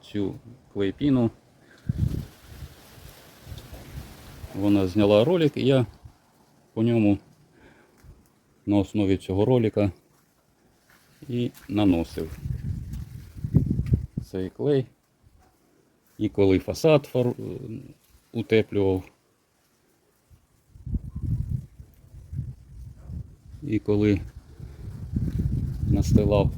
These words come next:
теплу підлогу, але там я не клеїв. Не пам'ятаю, мабуть, не клеїв, і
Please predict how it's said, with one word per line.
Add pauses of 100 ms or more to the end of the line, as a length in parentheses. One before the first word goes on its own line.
(100)
теплу
підлогу, (720)
але
там
я (520)
не
клеїв. (1160)
Не
пам'ятаю, (520)
мабуть,
не
клеїв,
і